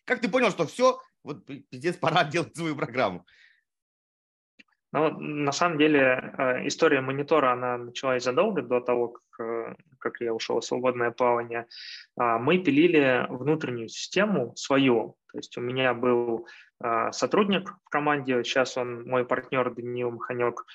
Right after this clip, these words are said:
Speaker 2: Ам, э, соответственно, он, э, был как аналитик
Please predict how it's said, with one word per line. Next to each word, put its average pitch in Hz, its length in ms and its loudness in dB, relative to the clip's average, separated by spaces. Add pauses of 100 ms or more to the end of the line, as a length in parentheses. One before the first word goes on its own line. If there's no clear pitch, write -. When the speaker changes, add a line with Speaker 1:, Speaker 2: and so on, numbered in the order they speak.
(420)
Speaker 2:
Ам, 113 640 -2 (180)
э, 123 280 -2 (580)
соответственно, 135 840 2
он, 139 640 2 (160)
э, 123 280 0 (260)
был 127 320 4
как 123 220 0
аналитик 160 480 -2